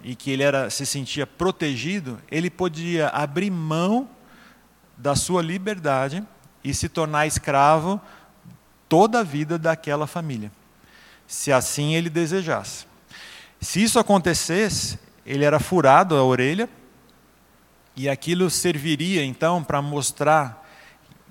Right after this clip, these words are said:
que aquele escravo era extremamente amado por uma família e ele decidiu abrir mão da liberdade pra servir aquela família. Talvez, assim, uma forma da gente sair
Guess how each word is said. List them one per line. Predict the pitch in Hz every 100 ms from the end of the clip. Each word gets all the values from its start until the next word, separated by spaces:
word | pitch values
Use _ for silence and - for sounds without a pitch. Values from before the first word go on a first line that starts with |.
| -
que | -
aquele | 135 123 170 208 240
escravo | 220 - 143 139 151 131 117
era | 85 127 139
extremamente | 127 - 180 175 170 -
amado | 160 135 131 165 185
por | 156 156
uma | 143 139
família | - 135 123 151 190
e | 170
ele | 175 180
decidiu | 147 214 202 202 143 190
abrir | 175 156 170
mão | 160 175 254
da | 247 196
liberdade | 170 156 147 127 131 151 160 175 - _ _ _ _ _ _
pra | 147 151
servir | - 180 147 131 147 170 -
aquela | 135 131 131 135
família. | 160 151 117 104 - _ _ - - - - - - - - _
Talvez, | 226 262 202 226 226 156
assim, | 156 175 160
uma | 151 160
forma | - 180 202
da | 180 151
gente | 147 147 131
sair | - 147 127 143 156